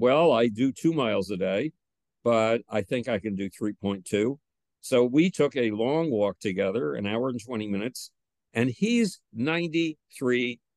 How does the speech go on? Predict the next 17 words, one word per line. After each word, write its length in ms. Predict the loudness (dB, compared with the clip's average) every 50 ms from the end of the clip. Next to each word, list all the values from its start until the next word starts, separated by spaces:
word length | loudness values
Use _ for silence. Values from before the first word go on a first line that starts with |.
| _ _
years 560 | -4 0 0 0 2 0 0 -2 -4 -4 -8 _ _ _ _ _
old 300 | -2 -2 -2 -2 -4 -8 _ _ _ _ _ _ _ _ _ _ _ _ _ _ _ _ _ _ _ _ _ _ _ _ _ _ _ _ _ _ _ _ -6
and, 380 | -4 -2 -2 -2 -2 -4 -6 -10 -14 _ _ _ _ -2
and 180 | 0 0 0
still 540 | -2 -6 -8 -2 4 6 6 8 8 6 4 2 _ _
pushing. 420 | 0 0 0 0 -2 -10 -10 -8
And 120 | -6 -6 -4
he 120 | -4 -4
was 180 | -4 -4 -6 -6
trying 300 | -4 -2 0 2 2 2
to 80 | 2
explain 480 | 0 -2 -4 -6 -4 0 2 2 2 2
to 60 | 2
me 220 | 0 -2 -4 -8 -16 _ _ _ _ _ _ _ _ _ -4
how, 380 | 0 2 4 4 4 4 4 2 _ _ -2
well, 140 | 0 0 2
he 260 | 2 0 -4 -4 -6